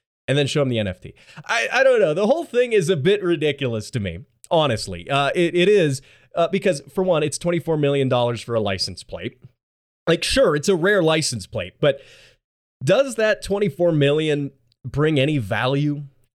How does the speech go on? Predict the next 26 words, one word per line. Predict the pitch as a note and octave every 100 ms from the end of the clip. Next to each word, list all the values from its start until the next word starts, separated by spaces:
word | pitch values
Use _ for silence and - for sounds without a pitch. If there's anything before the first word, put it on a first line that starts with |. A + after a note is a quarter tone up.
| _ _
to | -
the | C3 A#2+
actual | A#2+ - G2
car | - - G#2+ B2+
itself? | A#2+ - A2 B2 C#3 _
I | C3+ D#3+ D#3+ D#3+ D#3 C3
don't | B2+ C#3+ C#3 C3 C3 _ _ _ _ _ _
think | C#3 A2+
so. | - D2+ - _ _
No, | B2 - - _ -
no, | -
obviously | C3+ G#2+ G2 -
not. | E2+ -
It's | -
a | B2+
license | A2+ F#2+ -
plate. | - E2+ -
Now, | D3+ A#2+ - -
maybe | F#3+ G#3+
if | G3 E3+
you're | F3
the, | D3 D3 C3+ C3+
the | C3+
rapper | C#3+ D#3+ E3+ C3+ A#2+ -
Eminem, | C3+ B2+ A2+ G2 A#2 - _ _
uh, | B2 A2